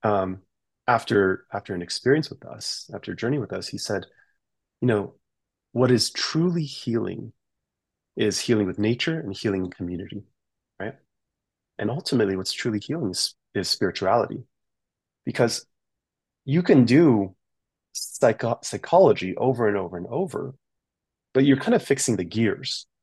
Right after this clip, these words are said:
right? The real root of, um,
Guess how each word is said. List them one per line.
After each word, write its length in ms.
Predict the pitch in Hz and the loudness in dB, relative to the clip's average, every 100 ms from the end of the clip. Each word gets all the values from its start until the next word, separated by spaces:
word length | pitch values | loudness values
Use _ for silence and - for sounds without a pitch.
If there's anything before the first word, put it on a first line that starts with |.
| - | -12
right? 220 | 95 117 139 _ _ _ _ _ _ _ _ _ _ _ _ _ _ _ - | -10 -10 -12 _ _ _ _ _ _ _ _ _ _ _ _ _ _ _ -8
The 180 | 120 120 | 0 0
real 520 | 113 160 180 180 160 - | 2 4 4 4 0 -8
root 500 | 98 107 151 - - - _ _ _ | -4 2 2 2 -10 -14 _ _ _
of, 440 | 117 113 98 92 - _ _ _ - | 2 2 0 -8 -20 _ _ _ -4
um, 340 | 110 98 92 | -2 -2 -6